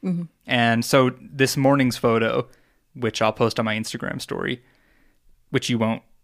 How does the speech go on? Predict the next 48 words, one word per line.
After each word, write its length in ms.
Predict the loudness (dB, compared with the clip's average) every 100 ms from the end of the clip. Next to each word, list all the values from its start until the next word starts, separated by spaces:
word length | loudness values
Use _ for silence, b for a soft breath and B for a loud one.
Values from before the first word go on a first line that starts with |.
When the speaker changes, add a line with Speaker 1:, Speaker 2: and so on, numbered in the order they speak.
| _ -8
Speaker 2:
see 300 | 0 2 2
'cause 160 | 0 -2
this 140 | -2
is 120 | -4 -2
coming 300 | 2 6 8
out 140 | 8
two 100 | 8
Speaker 1:
<laughs> 120 | 6 6
Speaker 2:
days 200 | 6 6
later 260 | 6 6
than 160 | 4 2
when 80 | 4
we're 40 |
Speaker 1:
You 40 | 6
should 60 | 8
Speaker 2:
recording 200 | 8 6
Speaker 1:
just 120 | 6
Speaker 2:
it. 40 |
Speaker 1:
make 180 | 4 4
a, 180 | 2 2
a 120 | 2
Burbs 580 | 2 4 4 4 0 -4
highlight 420 | 0 2 4 2
reel. 140 | 2 2
Speaker 2:
I 60 | 2
think 180 | 4
I'll 120 | 4 4
have 260 | 2 -2
to, 200 | -6 -6
yeah. 220 | -2 -2 -4 _ -4
Speaker 1:
Mm-hmm. 120 | -2
Speaker 2:
That's 160 | -2 -2
a 40 |
good 120 | -2
idea. 300 | -2 -4 -8 -10 _ _ _ -18 -10
B 440 | -8 -4 -6 -8 _ 0
I 320 | 2 4 2
R 300 | 0 2 0
B 220 | -2 -6
Z, 300 | -6 -12 -14 _ _ -6
Speaker 1:
Mm-hmm. 100 | -4
Speaker 2:
Burbs. 340 | -2 -4 -10 -16 b b b b b 0
Um, 340 | 2 2 2
they're 140 | 2 4
finally 340 | 4 4 2
starting 300 | 2 2 2
to 100 | -4
get 340 | -2 -2 -2